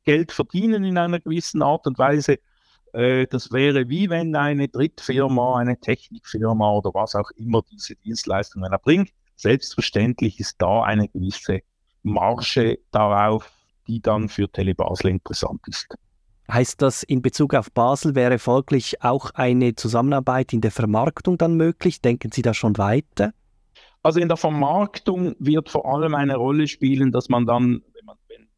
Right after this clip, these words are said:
Speaker 1: man, wenn man quasi ein, ein Duo aus zwei Sendern ist, dann ist man natürlich auch für die Werbekunden und für den nationalen Markt interessanter, weil größer, weil mehr Zuschauer. Das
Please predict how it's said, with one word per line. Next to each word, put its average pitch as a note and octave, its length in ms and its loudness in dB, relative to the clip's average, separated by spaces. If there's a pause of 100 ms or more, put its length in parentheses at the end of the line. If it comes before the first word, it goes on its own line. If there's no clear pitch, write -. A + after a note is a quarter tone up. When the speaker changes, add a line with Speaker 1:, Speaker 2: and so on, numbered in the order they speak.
(140)
Speaker 1:
man, A2+ 160 -10
wenn A#2 140 -4
man A2 120 -2
quasi A2+ 360 -6
ein, G#2+ 220 -16
ein A2+ 220 -14
Duo C#3+ 480 0
aus A#2 300 -4
zwei B2 340 0
Sendern C#3 540 0
ist, C3 320 -4 (100)
dann A#2 180 -4
ist - 220 -4
man B2 100 0
natürlich A2+ 460 0
auch A2+ 140 -6
für G#2+ 180 -4
die G#2 160 -10
Werbekunden D3+ 960 0
und G#2 160 -2
für G#2+ 100 -2
den G2 240 -2
nationalen C3 840 0
Markt B2 400 0 (240)
interessanter, B2+ 1080 -2 (120)
weil A2+ 340 2
größer, A2+ 560 -2 (140)
weil A#2 480 2
mehr A2+ 340 0
Zuschauer. D3+ 720 -4 (800)
Das - 440 -2